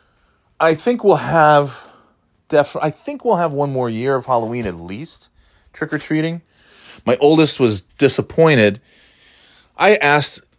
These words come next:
pretty much on the first day of school or the first week when we were driving to school, early September,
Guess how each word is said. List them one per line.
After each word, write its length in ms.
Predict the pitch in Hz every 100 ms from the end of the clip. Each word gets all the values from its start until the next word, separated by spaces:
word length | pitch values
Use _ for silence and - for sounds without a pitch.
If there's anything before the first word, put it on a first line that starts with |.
| _ _ _
pretty 220 | - 277
much 200 | 202 170
on 120 | 143
the 100 | 110
first 380 | - - 143 120
day 160 | 117 107
of 100 | 95
school 260 | - 104
or 140 | 92 90
the 100 | 87
first 300 | - 160 -
week 320 | 101 104 90
when 120 | 95
we 80 | 98
were 100 | 101
driving 480 | 87 107 120 120 113
to 120 | 110
school, 500 | - - 98 87 - _ _ _ _ _ _ _ - - _ _
early 280 | 185 175 143
September, 680 | - 113 - 117 90 78